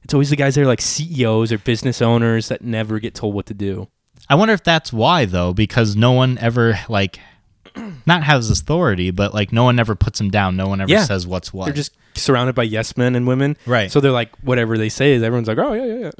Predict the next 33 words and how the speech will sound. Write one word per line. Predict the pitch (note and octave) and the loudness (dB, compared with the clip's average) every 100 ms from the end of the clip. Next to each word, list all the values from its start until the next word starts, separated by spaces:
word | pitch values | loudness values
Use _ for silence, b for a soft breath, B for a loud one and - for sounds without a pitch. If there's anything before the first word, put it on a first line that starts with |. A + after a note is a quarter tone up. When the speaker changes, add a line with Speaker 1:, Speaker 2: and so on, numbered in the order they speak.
| A#2+ | -8
Speaker 1:
yeah." | C3+ | -2
Speaker 2:
I've | D#3+ | 0
heard | A3+ | 2
that, | F#3 E3 | 0 -2
too. | - D3+ | 0 0
A | |
lot | A#2 B2 | 2 2
of | G#2 | 2
businessmen, | A2+ A2+ G#2 F#2 F#2+ F2+ F2 G#2+ - | 0 0 -2 -2 -4 -4 -4 -8 -14
Speaker 1:
<clears throat> | - | -6
Yeah. | A#2 F#3 - | 2 4 4
Speaker 2:
especially. | - - F2 | 0 -4 0
Speaker 1:
Mm-hmm. | F3+ D#3+ F#3+ - | 0 2 0 -2
Speaker 2:
So | - G2 | -4 -2
I | G2+ F#3+ | 0 -2
can | C#3 | -2
see | - F#2+ | -6 -6
that. | E2+ F2 F2+ - | -6 -6 -8 -2
Speaker 1:
Oh, | F3+ | 0
totally. | B2 - D3+ B2 G2 - _ _ _ _ _ _ | 0 2 2 2 -4 -8 _ _ _ _ _ _
They're | - | -4
probably | A#3+ A#3 | 0 0
getting | C#3+ B2 | 0 0
laid | A#2 A2 | -2 0
dripped | B2 - | -2 0
on | C3 B2+ | -2 0
right | B2+ | 0
now. | A#2 D#3 D3 - _ _ _ - | 0 0 -2 -6 _ _ _ -8
Speaker 2:
Hmm. | G#2 F#2 F#2 - _ _ | -4 -4 -6 -12 _ _
Speaker 1:
Hiring | C3 B2+ | -2 -2
a | A#2+ | 0
bunch | B2 | -2
of | B2 | -4